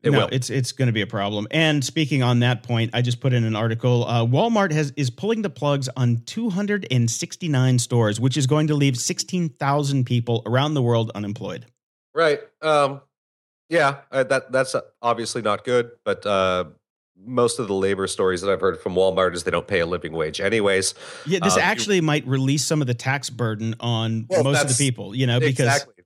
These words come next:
Speaker 1: The largest beneficiary of welfare in our country are Walmart employees.
Speaker 2: Exactly. So this might actually be a boon to the rest of the working class who actually are, you know, doing their part and don't have to pay for the welfare and the food stamps for people who work at Walmart because they're a bunch of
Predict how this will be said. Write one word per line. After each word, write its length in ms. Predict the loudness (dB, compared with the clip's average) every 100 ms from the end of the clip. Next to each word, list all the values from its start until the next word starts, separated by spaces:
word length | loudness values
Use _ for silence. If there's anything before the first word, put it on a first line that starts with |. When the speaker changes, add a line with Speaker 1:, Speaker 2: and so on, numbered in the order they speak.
| -10
Speaker 1:
The 100 | -2
largest 480 | 0 0 0 -6 -2
beneficiary 840 | -2 -2 -6 -6 -2 0 0 -2
of 220 | -4 -2
welfare 460 | 0 0 2 0 0
in 220 | -2 0
our 120 | 0
country 440 | 0 -4 -2 -2 0
are 180 | 0
Walmart 400 | 2 2 2 -2 -4
employees. 500 | -4 -2 -2 -6 -8
Speaker 2:
Exactly. 640 | -6 -2 -2 -4 -6 -8
So 180 | 0 2
this 160 | 2 2
might 180 | 2
actually 320 | 2 0 0 0
be 120 | 2
a 80 | 0
boon 420 | 0 2 4 2
to 80 | 0
the 80 | -2
rest 280 | -2 -2 -4
of 60 |
the 80 | -8
working 320 | -6 -8 -8
class 340 | -8 -4 -2 -2
who 120 | -2
actually 440 | -2 -4 -6 -4
are, 120 | -2 -2
you 160 | -4
know, 180 | -4 -8 -10 -20 -20 _ _ -2
doing 240 | 2 4
their 160 | 2 2
part 300 | 0 0 2
and 100 | 0
don't 140 | 2
have 120 | 2
to 80 | 0
pay 160 | 0 0
for 100 | 0
the 80 | -2
welfare 680 | 2 0 2 0 0 0
and 160 | 0 -2
the 40 |
food 280 | 0 0 2
stamps 380 | 2 0 0 -4
for 80 | -2
people 260 | -2 0
who 60 | 0
work 180 | 0 -2
at 80 | 0
Walmart 460 | 2 2 2 -2
because 260 | -2 -2 0
they're 140 | 0
a 40 | -2
bunch 280 | -4 -6
of 80 | -6